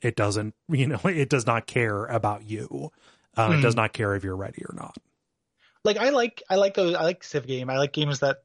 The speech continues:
Speaker 2: this gets compared to,
Speaker 1: Mm-hmm.
Speaker 2: um, but not nearly as much. And
Speaker 1: Yeah.
Speaker 2: part of it is that ending. And part of it is I just think this does more interesting stuff.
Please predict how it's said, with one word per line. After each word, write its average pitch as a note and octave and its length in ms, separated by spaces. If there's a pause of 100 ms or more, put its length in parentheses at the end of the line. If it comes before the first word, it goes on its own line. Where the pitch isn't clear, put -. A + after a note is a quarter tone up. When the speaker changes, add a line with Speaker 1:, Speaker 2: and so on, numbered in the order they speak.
Speaker 2:
this C#3 160
gets - 180
compared C3 340
to, B2 340 (160)
Speaker 1:
Mm-hmm. D3 180 (140)
Speaker 2:
um, B2+ 460
but E3+ 140
not A3 160
nearly G3+ 320
as C3 120
much. B2 520
And D3 140
Speaker 1:
Yeah. A#2+ 40
Speaker 2:
part F#3 160
of F3+ 80
it F3+ 60
is D#3+ 140
that D3 200
ending. C3+ 400 (340)
And D#3 140
part G3 160
of G#3+ 80
it G#3+ 60
is F3 80
I D#3+ 60
just D3+ 180
think F3 120
this D3 100
does D3 200
more D3 160
interesting C#3 460
stuff. - 360